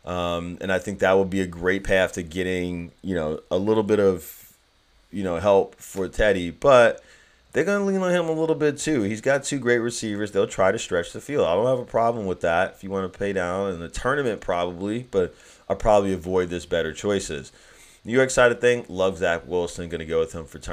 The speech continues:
for cash games this week. I, you know, I think he can be productive. Miami,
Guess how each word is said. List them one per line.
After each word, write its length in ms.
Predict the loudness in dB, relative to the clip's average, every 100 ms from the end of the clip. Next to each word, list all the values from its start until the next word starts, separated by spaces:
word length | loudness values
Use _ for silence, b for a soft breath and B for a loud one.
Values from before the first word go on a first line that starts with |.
| -12
for 200 | -12 -12 -10
cash 300 | -2 0 0
games 300 | -2 -4 -4
this 180 | -12 -12
week. 240 | -12 -12 -6
I, 260 | -6 -6 -10 b b b b -8
you 100 | -2
know, 320 | -2 -2 -8 _ -8
I 160 | -8
think 160 | -6 -6
he 100 | -4
can 80 | -4
be 100 | -4
productive. 800 | 0 2 2 2 2 2 2 -2
Miami, 520 | -4 -2 -2 -4